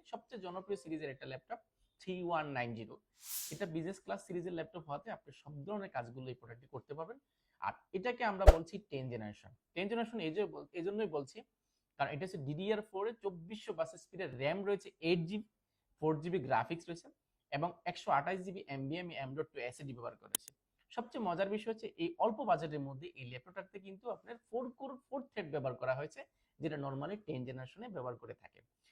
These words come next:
সেজন্য এটা স্টুডেন্টদের জন্য বা আমাদের যারা আসলে কর্পোরেট কাজ করতে যাচ্ছেন, মানে মোটামুটি মানে সব ধরনের কাজগুলো বেসিক লেভেলের সব কাজ করার জন্য এটা খুবই পারফেক্ট ল্যাপটপ। আর এটার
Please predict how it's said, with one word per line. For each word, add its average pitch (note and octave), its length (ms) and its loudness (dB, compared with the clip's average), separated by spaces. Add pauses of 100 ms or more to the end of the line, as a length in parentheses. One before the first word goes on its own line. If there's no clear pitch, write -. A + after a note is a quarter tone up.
(140)
সেজন্য A#3+ 360 2
এটা G#3 100 -2 (120)
স্টুডেন্টদের F3+ 420 -2
জন্য F3+ 140 -4 (520)
বা C#3 60 4 (100)
আমাদের D#3 280 0
যারা F3+ 200 2
আসলে F#3 200 -8 (420)
কর্পোরেট G#3 420 4
কাজ F3+ 200 2
করতে G3+ 200 -6
যাচ্ছেন, G3 240 -6 (140)
মানে D3 120 -6 (220)
মোটামুটি A3+ 440 -2 (460)
মানে D#3+ 200 -6
সব G#3+ 200 2
ধরনের A#3 300 2
কাজগুলো D#3 340 2 (100)
বেসিক E3+ 340 -2
লেভেলের G#3+ 380 0
সব G3+ 120 2 (120)
কাজ E3+ 100 2 (100)
করার D3 220 -2
জন্য D#3 200 -4
এটা C#3 160 -10
খুবই D3 260 -8
পারফেক্ট B2 320 -2 (100)
ল্যাপটপ। G#3 260 -4 (420)
আর - 80 -6 (160)
এটার G#3 180 -4